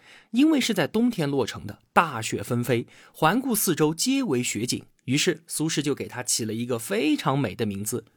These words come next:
雪堂。雪堂不仅解决了住房困难的问题，还是苏轼接待宾客的地方。此后呢，也成为他在黄州精神生活的重要象征。而这片自己的躬耕之地被他称为东坡，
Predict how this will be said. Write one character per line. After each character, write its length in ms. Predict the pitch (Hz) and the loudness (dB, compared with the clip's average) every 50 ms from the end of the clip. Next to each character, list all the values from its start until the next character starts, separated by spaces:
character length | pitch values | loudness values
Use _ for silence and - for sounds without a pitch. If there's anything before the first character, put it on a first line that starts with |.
| _ _ - | _ _ -4
雪 460 | - - - - 123 113 101 90 87 | 0 2 4 4 4 4 2 0 -2
堂。 360 | - - - 95 92 101 110 - _ _ _ - _ _ _ _ _ _ | -4 -4 -4 -4 -4 -4 -8 -8 _ _ _ -20 _ _ _ _ _ _
雪 300 | - - - 170 156 139 | 0 2 6 8 8 8
堂 300 | 131 131 131 131 156 202 - _ | 8 4 2 2 2 -4 -8 _
不 120 | - 302 | 0 2
仅 180 | - - 220 247 | 2 4 2 2
解 180 | - - 131 101 | 4 4 2 2
决 160 | - - 120 | 2 0 2
了 120 | 135 156 | 2 2
住 200 | - - 269 226 | 4 4 4 4
房 220 | 160 - 110 107 127 | 4 2 0 -2 0
困 220 | - - 220 156 | 2 2 4 4
难 160 | 117 98 107 | 2 -2 -2
的 80 | 110 117 | 0 0
问 120 | 120 107 | 0 0
题， 220 | - - - - _ | -2 -6 -12 -12 _
还 200 | - - - 120 | -4 2 2 2
是 140 | 120 - 143 | 4 4 2
苏 200 | - - - 170 | 2 2 2 2
轼 160 | 175 - - 135 | 0 0 0 0
接 260 | 110 - 185 180 190 | 2 4 4 4 6
待 160 | 185 185 131 | 6 4 2
宾 200 | 117 - 180 196 | 2 2 2 2
客 200 | 214 - - 196 | 2 2 2 0
的 80 | - 110 | 0 0
地 160 | 110 110 92 | -2 -2 -2
方。 200 | - 101 - - - - - - - | -2 -8 -10 -10 -18 -20 -20 -14 -4
此 180 | - - 156 165 | 0 2 2 2
后 180 | 165 - 302 | 4 4 4
呢， 180 | 269 190 123 123 120 | 4 4 2 0 0
也 180 | 135 127 113 | 2 2 2
成 220 | 98 - 127 139 143 | 2 2 2 2 4
为 100 | 135 143 | 2 2
他 160 | - 170 170 | 2 0 0
在 140 | 165 160 120 | 2 0 0
黄 260 | - - 110 110 135 | 0 -2 -2 0 2
州 240 | 147 165 160 175 - - - - _ - | 2 4 2 2 0 -6 -20 -20 _ -2
精 340 | - - 214 202 202 208 | 4 4 6 6 6 4
神 300 | 208 - - 117 104 110 | 2 2 2 0 0 0
生 320 | 123 - - 196 190 202 202 | 0 4 6 6 6 6 4
活 240 | - - 82 - - | 2 -2 -6 -4 -6
的 160 | - - - _ _ - | -8 -10 -16 _ _ 0
重 220 | - 214 175 143 | 2 2 4 4
要 160 | 127 113 95 90 | 2 0 0 0
象 200 | - 117 85 90 | -2 -2 -4 -4
征。 140 | - - - - _ - - - - _ _ _ _ _ _ _ | -10 -12 -14 -18 _ -20 -20 -20 -20 _ _ _ _ _ _ _
而 160 | - 214 240 - | 2 4 4 6
这 160 | - 330 311 | 6 6 6
片 180 | - 269 233 | 6 4 2
自 180 | 220 - 277 254 | 4 2 2 2
己 140 | 185 - - | 2 0 0
的 80 | 127 | 0
躬 180 | 120 - 180 190 | 2 2 4 4
耕 200 | 190 190 190 196 | 4 2 2 2
之 120 | 185 214 | 2 2
地 260 | 208 196 208 - - _ - - | 2 2 2 0 -2 _ 0 4
被 120 | 160 131 | 4 4
他 160 | - - 117 | 4 2 -2
称 220 | 113 - 143 143 127 | -4 -2 -2 0 0
为 180 | 107 92 95 - - | -2 -2 -4 -4 2
东 220 | - 156 156 160 | 2 2 4 2
坡， 320 | 156 - 160 147 156 185 | 2 2 4 2 2 0